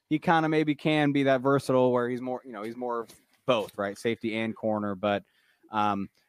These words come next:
do you feel any regret not getting a, a, a bigger name safety? Or like you mentioned with the,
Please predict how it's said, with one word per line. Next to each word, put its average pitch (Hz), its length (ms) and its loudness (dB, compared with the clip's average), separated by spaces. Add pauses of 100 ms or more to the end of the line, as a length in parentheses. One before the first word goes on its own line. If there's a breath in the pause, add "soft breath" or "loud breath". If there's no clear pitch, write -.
(140)
do 143 80 4
you 190 140 6
feel 185 320 10
any 170 180 8
regret 143 440 6
not 131 260 4
getting 131 300 4
a, 110 540 0
a, 110 40 0
a 107 60 -2
bigger 135 240 0
name 139 180 2
safety? 160 320 4
Or 151 100 8
like 156 200 2
you 180 60 -4
mentioned 190 260 0
with 180 100 0
the, 165 160 0